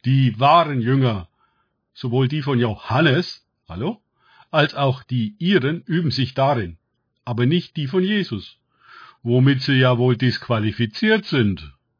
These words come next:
Die Antwort jedoch von Jesus fällt völlig aus ihrem Bezugsrahmen heraus.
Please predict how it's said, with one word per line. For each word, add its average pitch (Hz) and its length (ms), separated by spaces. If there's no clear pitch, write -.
Die 143 200
Antwort 147 520
jedoch 113 240
von 113 160
Jesus 110 320
fällt 131 360
völlig 202 600
aus 135 240
ihrem 143 400
Bezugsrahmen 131 880
heraus. 151 580